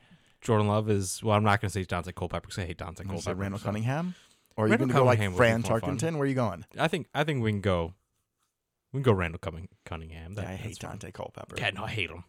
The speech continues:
Speaker 2: God.
Speaker 1: Hate him.
Speaker 2: Saw highlights a couple days ago where he does the whole, like,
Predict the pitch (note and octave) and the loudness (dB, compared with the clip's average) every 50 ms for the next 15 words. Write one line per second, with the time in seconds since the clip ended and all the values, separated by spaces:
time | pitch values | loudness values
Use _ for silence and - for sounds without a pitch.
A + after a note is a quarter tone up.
0 | - - - - - C3+ B2 A2 G2+ F#2 F#2+ - _ _ _ _ _ _ _ - | -12 -8 -6 -2 0 0 0 0 -2 -4 -6 -14 _ _ _ _ _ _ _ -20
1 | _ _ - C#3 A#2 - _ _ _ _ _ _ _ - - B2+ A2+ F#2 A#2 A2 | _ _ -18 -18 -18 -18 _ _ _ _ _ _ _ -6 -4 -4 -2 -2 -2 0
2 | A#2 A#2+ A#2+ - A#2 - A#2 A2+ B2+ A#2+ B2+ B2 A#2 B2 B2+ C#3 C3 B2+ A#2 G#2+ | 0 -2 -2 -6 -6 -6 -4 -4 -2 -2 -2 -2 -2 -2 -4 -2 -2 -2 -4 -4
3 | A#2+ A#2 A#2+ A#2 G#2 G2 A#2+ A2 - A#2 A2+ A#2 A2+ A2 G#2+ G#2+ G#2+ - | -6 -6 -6 -6 -6 -8 -10 -10 -6 -6 -6 -4 -6 -8 -10 -12 -16 -16